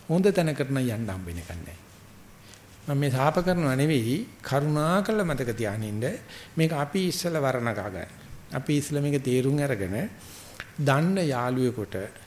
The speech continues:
දන්න හිතවතෙකුට, දන්න නෑයෙකුට,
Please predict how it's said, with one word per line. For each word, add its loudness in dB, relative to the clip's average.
දන්න 0
හිතවතෙකුට, -2
දන්න 2
නෑයෙකුට, 2